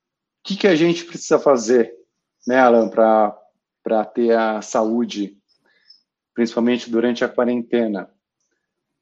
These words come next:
do ponto de vista sistêmico?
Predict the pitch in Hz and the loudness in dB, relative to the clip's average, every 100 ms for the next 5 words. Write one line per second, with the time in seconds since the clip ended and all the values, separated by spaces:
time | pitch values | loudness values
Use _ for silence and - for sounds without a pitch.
0 | _ _ 202 202 _ _ _ _ _ _ | _ _ _ _ _ _ _ _ _ _
1 | _ 113 107 110 127 120 117 110 107 120 | _ -6 -4 -2 -2 -2 -4 -6 -2 -2
2 | 113 - 110 101 - _ _ _ - - | -2 0 2 2 -4 _ _ _ -10 -6
3 | 120 - 131 117 104 95 95 87 | -6 0 2 2 0 -6 -10 -10